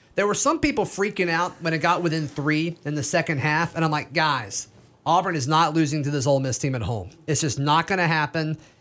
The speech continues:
It ended up being correct, and they actually ended up covering the spread,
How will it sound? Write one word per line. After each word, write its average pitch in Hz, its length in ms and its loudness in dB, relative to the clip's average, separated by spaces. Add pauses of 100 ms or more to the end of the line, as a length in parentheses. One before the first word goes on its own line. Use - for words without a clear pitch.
(140)
It 139 100 -2
ended 151 340 2
up 139 120 2
being 147 240 0
correct, 160 680 0 (400)
and 143 260 0
they 147 160 4
actually 151 300 2
ended 147 160 0
up 135 100 -4
covering 151 340 2
the 135 60 -2
spread, 151 540 0